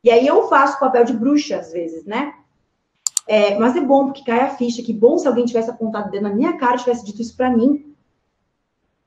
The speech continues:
Você não é diferente. Então, não adianta você dizer o seguinte, "Ah, Elaine, eu acredito naquilo que você fala, mas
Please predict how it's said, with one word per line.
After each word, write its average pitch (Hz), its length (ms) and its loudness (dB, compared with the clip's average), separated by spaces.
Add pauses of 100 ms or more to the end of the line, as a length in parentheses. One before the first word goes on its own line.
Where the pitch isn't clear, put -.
(320)
Você 220 280 4
não 269 240 6
é 240 120 4
diferente. 254 760 -2
Então, 226 180 4
não 285 80 4
adianta 294 200 2
você 359 200 0
dizer 277 120 4
o 269 60 4
seguinte, 262 300 2
"Ah, 302 140 0
Elaine, 254 240 6
eu 254 60 2
acredito 285 560 -2
naquilo 294 260 -4
que 254 80 -10
você 254 240 -2
fala, 262 220 2
mas 320 720 4